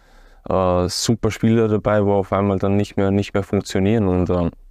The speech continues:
ich glaub, dass das bei, bei, äh, bei der Austria jetzt momentan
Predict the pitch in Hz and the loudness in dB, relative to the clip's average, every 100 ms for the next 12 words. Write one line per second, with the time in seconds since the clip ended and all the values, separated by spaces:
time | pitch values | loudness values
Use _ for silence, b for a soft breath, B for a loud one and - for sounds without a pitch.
0 | - _ - - - - 90 - 90 95 | -20 _ -20 -12 -8 -2 -2 -2 -4 -2
1 | 87 - 92 87 87 - 87 85 85 85 | -4 -4 -2 0 0 0 0 0 0 0
2 | 87 87 82 82 82 - _ - 90 87 | 0 0 0 -2 -4 -10 _ -6 -2 0
3 | 90 92 - 87 90 - 90 90 90 - | -2 -4 -4 0 0 0 0 0 0 0
4 | 90 90 | -2 -2